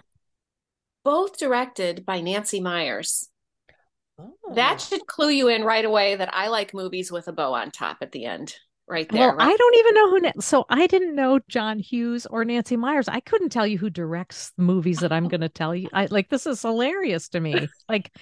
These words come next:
Speaker 1: Well,
Speaker 3: what?
Speaker 1: for a while, there were these directors that just pumped out movies in the
Speaker 3: Yeah.
Speaker 1: nineties and early two thousands out of their genre, you know, and those were two of 'em for
Speaker 3: Mm.
Speaker 1: sure. Sidney Pollack was another with
Speaker 2: Yes.
Speaker 1: Tootsie and other ones. I
Speaker 3: Oh, I
Speaker 1: loved
Speaker 3: just
Speaker 1: Tootsie.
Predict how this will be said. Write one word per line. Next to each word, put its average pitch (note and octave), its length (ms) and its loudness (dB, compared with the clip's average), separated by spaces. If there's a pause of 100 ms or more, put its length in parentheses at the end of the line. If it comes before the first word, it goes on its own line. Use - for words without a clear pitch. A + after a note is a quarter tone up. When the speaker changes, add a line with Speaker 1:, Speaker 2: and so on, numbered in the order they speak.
(200)
Speaker 1:
Well, G#3 120 -4
Speaker 3:
what? G4 300 2
Speaker 1:
for G#4+ 140 2
a G4 120 4
while, F4+ 400 2
there D4 140 4
were D4 140 2
these C#4 200 -4
directors D4 600 -2
that B3+ 180 0
just B3+ 240 -6
pumped C4+ 340 -6
out B3 280 0
movies A3+ 840 -4
in G#3 160 -6
the G3+ 60 -6
Speaker 3:
Yeah. F#3+ 40 -6
Speaker 1:
nineties A#3+ 640 0
and G3 140 -2 (140)
early A3 220 0
two A3+ 240 -8
thousands G#3 960 -2
out G3+ 240 0
of A3 140 -4
their G3+ 240 0
genre, A3+ 640 -4
you G3+ 80 -10
know, F#3+ 180 -2
and F#3 80 -4
those B3 200 0
were C4+ 80 0
two C4 240 -2
of A3 140 0
'em D#3+ 120 -6
for F3 120 -12
Speaker 3:
Mm. E3+ 40 -12
Speaker 1:
sure. G#3 400 0
Sidney B3 380 0
Pollack A3 420 0
was G#3+ 140 -4
another G3+ 440 -2
with F#3+ 120 -4
Speaker 2:
Yes. F#3+ 380 -2
Speaker 1:
Tootsie A3 340 -6
and D3+ 140 -20
other F3+ 200 -8
ones. G#3 400 -6 (360)
I A3 60 -2
Speaker 3:
Oh, - 20 0
I - 20 0
Speaker 1:
loved B3+ 320 -2
Speaker 3:
just E3+ 240 -8
Speaker 1:
Tootsie. - 260 -20